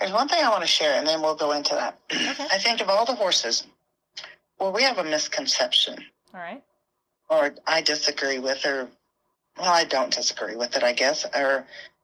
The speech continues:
Speaker 1: they tell me sometimes these geldings that are gilded,
Speaker 2: Mm.
Speaker 1: they came to this earth to be a stud.
Speaker 2: Interesting.
Speaker 1: And I, and I get tickled 'cause that's probably the only thing that I can say that some of 'em,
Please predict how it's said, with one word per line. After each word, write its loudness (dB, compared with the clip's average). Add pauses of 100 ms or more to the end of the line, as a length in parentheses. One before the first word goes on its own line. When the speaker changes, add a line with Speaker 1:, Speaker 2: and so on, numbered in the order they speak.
(100)
Speaker 1:
they 2
tell 2
me -2
sometimes 0
these -4 (340)
geldings 0
that 0
are 0
gilded, -2 (400)
Speaker 2:
Mm. -12 (840)
Speaker 1:
they 2
came 0
to 0
this 0
earth -2
to -4
be -4
a 0
stud. -2 (1000)
Speaker 2:
Interesting. -14
Speaker 1:
And -2
I, -6 (460)
and 2
I 4
get -2
tickled -2
'cause -2
that's 2
probably 0
the 2 (140)
only 0
thing 0 (1300)
that 4
I 4
can -4
say 0
that -4
some 0
of 2
'em, 0